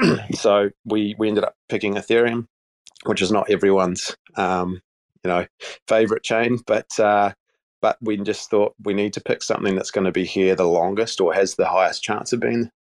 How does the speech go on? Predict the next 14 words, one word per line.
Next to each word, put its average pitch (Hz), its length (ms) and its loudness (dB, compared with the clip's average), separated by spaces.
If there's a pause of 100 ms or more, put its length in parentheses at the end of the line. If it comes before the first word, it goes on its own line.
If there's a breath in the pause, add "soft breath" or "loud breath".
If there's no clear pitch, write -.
here 113 140 0
the 110 60 2
longest. 110 360 0
So 98 120 2
we 90 80 0
picked - 220 -2
Ethereum 101 500 2 (440 loud breath)
with - 300 -4
the, 90 200 2
uh, 87 160 4
intention 90 600 -4
of 87 140 -6
going 90 260 0
cross-chain, 90 720 -2